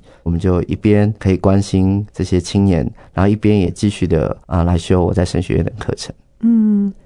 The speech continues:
Speaker 2: 所以目前还在修业中就对了。
Speaker 1: 哎，是，是，还在过程中。
Speaker 2: <laughs> 加油。
Speaker 1: <laughs> 谢谢。
Speaker 2: 嗯，那刚刚你提到太太嘛，所以您有自己的家庭了。
Speaker 1: 哎，是。
Speaker 2: 嗯，是不是也可以说说自己的家庭状况呢？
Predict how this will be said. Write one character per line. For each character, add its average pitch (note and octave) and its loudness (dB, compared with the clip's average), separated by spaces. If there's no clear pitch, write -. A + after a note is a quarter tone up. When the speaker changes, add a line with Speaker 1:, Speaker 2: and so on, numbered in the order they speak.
Speaker 2:
所 - 0
以 - 4
目 C4 4
前 E3+ 0
还 E3 0
在 G3 2
修 F#3+ 0
业 F3+ 2
中 F3 0
就 E3+ 0
对 - -4
了。 - -2
Speaker 1:
哎， F2 0
是， - 0
是， F#2+ 2
还 F2 0
在 A2 4
过 G#2+ 2
程 E2+ -2
中。 F#2 -4
Speaker 2:
<laughs> G#3 -2
加 G3 -2
油。 G#3+ 0
Speaker 1:
<laughs> B2+ 2
谢 - -2
谢。 - -6
Speaker 2:
嗯， G#3+ 2
那 C#4+ 2
刚 D4+ 0
刚 D4+ 2
你 G#3 4
提 G#3+ -2
到 G#3 0
太 G#3 0
太 - -4
嘛， - -2
所 G#3+ -2
以 G#3+ 2
您 G3 4
有 F#3 2
自 E3 -2
己 F#3 2
的 E3 -2
家 F3 0
庭 - -4
了。 D#3+ -2
Speaker 1:
哎， G2 -4
是。 F2 -2
Speaker 2:
嗯， - 0
是 B3+ -2
不 B3 0
是 B3 0
也 F3+ 2
可 G#3 -2
以 F3+ 0
说 F#3+ -2
说 F#3+ -2
自 F#3+ -4
己 E3 0
的 D#3 -2
家 F3 -2
庭 F3 -2
状 D#3+ -2
况 D#3+ -4
呢？ E3 -6